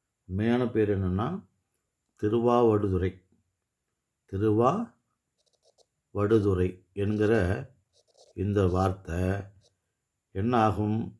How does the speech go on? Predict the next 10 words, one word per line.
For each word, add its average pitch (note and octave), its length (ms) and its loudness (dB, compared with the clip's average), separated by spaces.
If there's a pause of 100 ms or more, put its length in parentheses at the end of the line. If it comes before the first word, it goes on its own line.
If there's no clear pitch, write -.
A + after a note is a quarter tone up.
இந்த F#2 260 -4
வா, G#2 640 0
வா F#2+ 400 -4
ரெண்டு G#2 400 0
ஒலியானது G#2 540 0
ஒரு G2+ 200 0
ஒலியாக G#2+ 280 2
மாறி F2+ 480 -4 (600)
திருவாடுதுறை, F#2+ 880 0 (1040)
திருவாடுதுறை F2 1000 -2